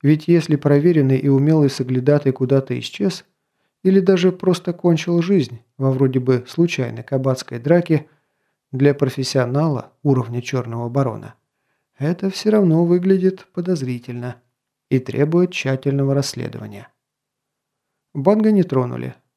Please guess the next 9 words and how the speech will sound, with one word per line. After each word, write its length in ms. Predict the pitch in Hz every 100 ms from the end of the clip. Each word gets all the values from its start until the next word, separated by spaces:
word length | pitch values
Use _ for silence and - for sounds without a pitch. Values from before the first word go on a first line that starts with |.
| _
а 100 | 165
наоборот, 480 | 190 175 131 127 - _ _ _ _
включили 540 | _ 175 170 214 202
в 100 | 170
схему 360 | - 202 202 185
заранее 540 | 139 139 175 185 180
разработанной 680 | 165 143 135 135 151 160 151
операции 520 | 147 127 127 123 131
прикрытия. 680 | 123 135 131 127 120 -